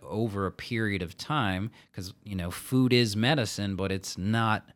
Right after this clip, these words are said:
prescription like drug medicine where it's gonna do something really quickly, right? So you, to, for nutrition to take hold,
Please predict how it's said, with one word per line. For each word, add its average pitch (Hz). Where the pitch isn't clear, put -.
prescription 101
like 92
drug 110
medicine 92
where 90
it's -
gonna 92
do 95
something 90
really 95
quickly, 127
right? 101
So -
you, 95
to, 92
for 107
nutrition 101
to 90
take 92
hold, 107